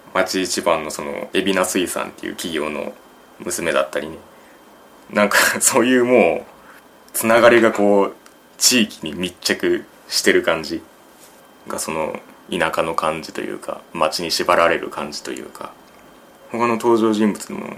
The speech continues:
その東京に出て行って戻ってきたりっていう人が描かれるんですけども、で、そんな町にはその人魚の伝説が残ってて、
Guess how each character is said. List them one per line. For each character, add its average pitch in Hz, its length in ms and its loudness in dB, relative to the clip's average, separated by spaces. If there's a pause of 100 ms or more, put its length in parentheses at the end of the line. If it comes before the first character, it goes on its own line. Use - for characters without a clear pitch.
(260)
そ 87 140 -6
の 82 340 -8 (100)
東 98 200 2
京 95 140 2
に 90 120 -2
出 87 120 0
て 87 80 -2
行 - 120 -6
っ - 20 -20
て - 340 -6 (340)
戻 87 220 0
っ - 20 -4
て - 160 -8
き - 80 -14
た 71 120 -4
り 71 100 -10
っ - 20 -16 (160)
て 73 100 -10
い 73 160 -8
う - 60 -12 (400)
人 - 180 -6
が 78 60 -2
描 78 200 -4
か 78 120 -4
れ 78 100 -4
る 76 100 -10
ん 73 80 -12
で - 100 -18
す - 100 -12
け - 60 -10
ど - 80 -12
も、 76 220 -12 (520)
で、 - 80 -4
そ - 160 -2
ん 139 100 -2
な 131 360 4
町 127 280 0
に 113 100 4
は 87 80 0
そ 87 120 -4
の 85 160 -2
人 92 260 -2
魚 82 120 -4
の 73 260 -6 (840)
伝 92 240 -2
説 90 240 -6
が 78 280 -2 (380)
残 80 260 -2
っ - 40 -4
て - 180 -12
て、 - 240 -10